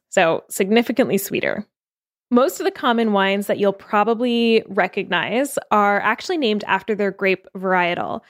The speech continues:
So a single varietal wine is made primarily with one type of grape, and it's usually named after that grape. So a bottle of Riesling is made with Riesling grapes, Merlot made with Merlot grapes,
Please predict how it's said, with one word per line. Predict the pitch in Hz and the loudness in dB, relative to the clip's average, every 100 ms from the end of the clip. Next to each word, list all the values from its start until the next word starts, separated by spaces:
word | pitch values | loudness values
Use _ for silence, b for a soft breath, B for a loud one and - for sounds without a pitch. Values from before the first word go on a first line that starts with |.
| b b | b b
So | - | 2
a | 220 | 2
single | 220 - 247 254 302 | 2 -2 -2 2 0
varietal | 254 208 196 196 202 | 2 2 2 2 -2
wine | 185 185 180 180 214 | -2 0 0 -2 -4
is | 226 - | -6 -4
made | 196 185 190 208 _ | -4 -2 -4 -8 _
primarily | - 214 202 190 202 196 196 | -2 0 2 2 2 2 2
with | 185 190 | 2 -2
one | 175 180 185 214 | -2 -2 0 -2
type | 233 214 | -2 -2
of | 240 - | -4 -2
grape, | 254 330 349 _ _ - | 0 0 -2 _ _ 0
and | 214 | 2
it's | 208 | 2
usually | 208 233 247 269 | 0 0 2 2
named | 226 202 196 - | 4 2 0 -2
after | 180 180 214 196 | -2 -2 -4 -2
that | 170 156 | -2 -4
grape. | - 143 - - b b - | -6 -6 -6 -16 b b -12
So | - 202 185 - _ - | -2 2 2 -2 _ -4
a | 202 | -2
bottle | 196 202 202 196 | 2 2 2 -2
of | 185 | -4
Riesling | 202 254 254 269 269 | -4 -4 0 0 2
is | 208 196 | 0 0
made | 190 | -2
with | 185 185 | -2 0
Riesling | 240 226 233 220 | 2 4 4 4
grapes, | 220 214 214 | 4 2 0
Merlot | 196 180 202 208 202 | -4 2 2 4 2
made | 180 | -4
with | 175 - | -8 -12
Merlot | 185 180 196 196 | -8 0 0 2
grapes, | 190 185 - | 0 0 -4